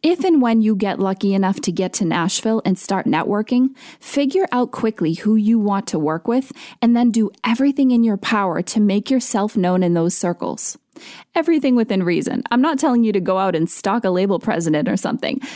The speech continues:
but do what you can to connect with the people you most want to have an opportunity with.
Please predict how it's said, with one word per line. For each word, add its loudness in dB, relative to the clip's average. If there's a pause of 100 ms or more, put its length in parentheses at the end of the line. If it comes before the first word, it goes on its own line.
(140)
but 0
do 2
what 2
you 2
can 0
to -2
connect 0
with -2
the -4
people -2
you 2
most 2
want -2
to 0
have 0
an 0
opportunity 0
with. -6